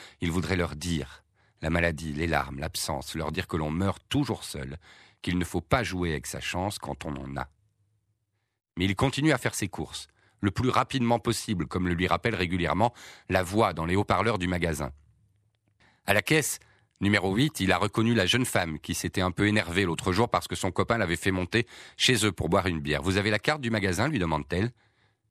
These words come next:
Julien baisse discrètement son masque. « Bonjour, vous allez bien ? » Elle lui adresse un sourire un peu gêné. « Oui, je vous remercie. Dites pour l'autre jour. » «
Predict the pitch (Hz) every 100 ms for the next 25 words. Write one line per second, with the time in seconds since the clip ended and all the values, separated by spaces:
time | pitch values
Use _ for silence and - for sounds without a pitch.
0 | _ 71 90 85 110 92 92 73 73 85
1 | - 87 98 107 - 78 110 - 69 78
2 | 92 82 73 76 78 80 92 - _ _
3 | _ _ _ _ _ 76 82 82 80 101
4 | 85 82 92 98 85 85 85 - 80 80
5 | _ _ _ _ _ _ _ 101 92 87
6 | 87 90 - 80 80 _ - 80 101 -
7 | 85 82 - 85 104